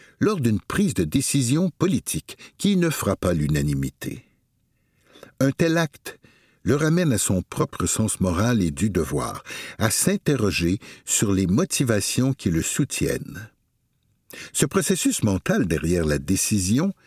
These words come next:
vient de la philosophie, de la capacité à déterminer son cadre de réflexion,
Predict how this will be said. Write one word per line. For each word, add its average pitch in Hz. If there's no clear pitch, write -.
vient 135
de 208
la -
philosophie, 76
de 123
la 127
capacité 165
à 95
déterminer 123
son 82
cadre 113
de 80
réflexion, -